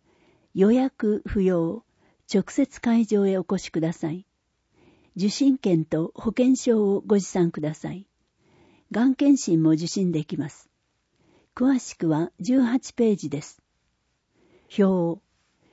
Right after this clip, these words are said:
期日、受付時間、場所の順に読みます。三月一日木曜日、九時三十分から十一時、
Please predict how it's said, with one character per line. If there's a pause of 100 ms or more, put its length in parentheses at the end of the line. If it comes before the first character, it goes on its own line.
(160)
期
日、 (420)
受
付
時
間、 (340)
場
所
の
順
に
読
み
ま
す。 (1120)
三
月
一
日
木
曜
日、 (580)
九
時
三
十
分
か
ら
十
一
時、